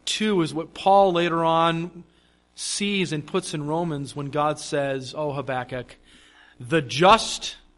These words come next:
shall live by faith." See, these questions and inquiries that David had and asked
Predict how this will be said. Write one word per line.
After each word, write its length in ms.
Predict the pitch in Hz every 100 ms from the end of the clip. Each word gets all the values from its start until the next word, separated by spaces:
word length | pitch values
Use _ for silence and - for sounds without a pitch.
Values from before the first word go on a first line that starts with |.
| _ -
shall 420 | - 165 156 147
live 460 | 147 170 185 202 190 - 139 120
by 540 | 160 151 143 143 139 - _ _ _ _
faith." 600 | - 117 95 - - _ _ _ _ _ _ _ _ _ _ _ _ _ _ _ _ _ _ _ _
See, 500 | - - 185 175 151 - - _ _ _ _ _ _ _ _ _ _ _ _ -
these 580 | 135 190 233 254 247 -
questions 800 | - - 226 214 - 185 160 147
and 160 | 165 -
inquiries 560 | 208 208 - 151 135 117
that 240 | 147 127
David 580 | 165 175 175 180 170 170 _ _
had 580 | - - 170 156 135 123
and 200 | 139 135
asked 560 | 135 123 - - -